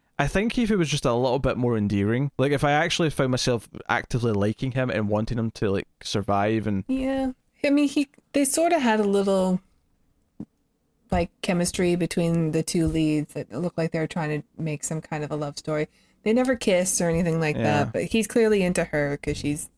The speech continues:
Speaker 2: pretty and she want, I mean, I think she just sees him as a patient who wants,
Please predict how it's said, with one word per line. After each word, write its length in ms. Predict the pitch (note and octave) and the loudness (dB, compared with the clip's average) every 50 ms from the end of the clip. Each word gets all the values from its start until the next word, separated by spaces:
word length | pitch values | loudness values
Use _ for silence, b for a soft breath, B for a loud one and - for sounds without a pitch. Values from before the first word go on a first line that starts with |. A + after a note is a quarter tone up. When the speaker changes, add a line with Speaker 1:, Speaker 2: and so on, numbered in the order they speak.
| _ _ | _ _
Speaker 2:
pretty 420 | - D3 C#3 C3+ C#3 C#3 C#3 C#3 | -6 -4 -2 -2 -2 -2 -2 -2
and 180 | C#3 C3+ C#3 D#3+ - _ _ _ _ _ _ _ _ _ _ _ _ _ | -4 -4 -6 -8 -10 _ _ _ _ _ _ _ _ _ _ _ _ _
she 300 | _ - - G#3+ G#3+ G#3 | _ 0 0 2 2 2
want, 340 | G3+ F#3+ F#3 F#3+ E3+ D#3+ - - | 2 2 2 2 2 2 0 -2
I 120 | - F#3 F3+ | 0 0 2
mean, 140 | F3+ F3+ - | 2 0 0
I 100 | - F#3 | 0 0
think 180 | F#3+ A3+ G#3+ F#3+ | 2 2 0 2
she 100 | - F#3 | 0 0
just 180 | E3 D#3+ E3 - | 0 0 -2 0
sees 220 | - E3 D#3 D3+ | 0 0 0 0
him 140 | - D3+ C#3+ C3+ | -2 -4 -4 -4
as 120 | C3+ - | -6 -6
a 60 | C#3 | -10
patient 500 | - - D3 C#3 D3 - C#3 B2 - - - | -6 -2 -2 -2 -2 -2 -6 -6 -8 -8 -8
who 80 | - D3 | -6 -4
wants, 520 | C3+ D#3 D3+ C3 C#3 - - - - - | -2 -2 -2 -2 -2 -2 -2 -4 -4 -6